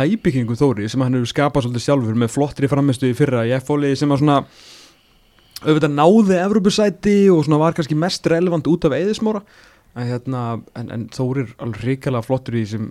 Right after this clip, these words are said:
í þessum leik og svona, og síðustu mánuður hjá honum, bara svona síðustu tíu, tólf, þrettán mánuður, það var bara verið alveg rock solid og bara bæting nánast leik frá leik. Þannig að ég, hvað gerist þegar,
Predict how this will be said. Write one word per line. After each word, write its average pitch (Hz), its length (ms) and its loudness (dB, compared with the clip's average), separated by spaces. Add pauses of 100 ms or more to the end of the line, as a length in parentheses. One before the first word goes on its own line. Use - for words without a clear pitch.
í 120 80 -6
þessum 113 220 -4
leik 123 260 -4
og 107 160 -4
svona, 117 180 -4 (960)
og 131 60 -6
síðustu 165 560 -2
mánuður 180 800 2
hjá 170 80 2 (140)
honum, 147 280 0
bara 110 160 0
svona 120 160 -4
síðustu 147 540 -4
tíu, 156 560 -2
tólf, 151 320 0
þrettán 147 300 -2
mánuður, 131 340 -2
það 117 140 -4
var 117 100 -8
bara 127 140 -2
verið 135 160 -2
alveg 127 180 -4 (640)
rock 135 420 -6
solid 147 460 0
og 107 80 -8
bara 113 160 -8
bæting 139 420 -2
nánast 127 300 -4
leik 135 260 -4
frá 135 140 -4
leik. 127 240 -6
Þannig 101 160 -6
að 104 160 -6
ég, 127 480 -6 (400)
hvað 160 260 -4
gerist 180 380 0
þegar, 135 720 -4